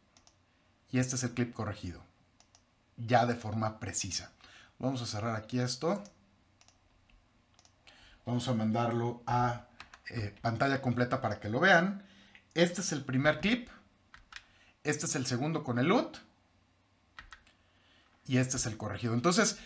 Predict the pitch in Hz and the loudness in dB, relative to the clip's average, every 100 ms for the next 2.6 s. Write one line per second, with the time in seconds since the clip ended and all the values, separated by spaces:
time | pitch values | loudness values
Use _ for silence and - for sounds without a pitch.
0 | - - 131 220 233 247 240 208 175 175 | -12 -6 4 8 10 10 10 6 2 0
1 | 190 202 - 156 135 131 131 147 156 160 | 0 -2 -2 -4 -2 2 6 8 6 4
2 | - 151 165 175 185 185 | 0 -4 -2 0 0 -2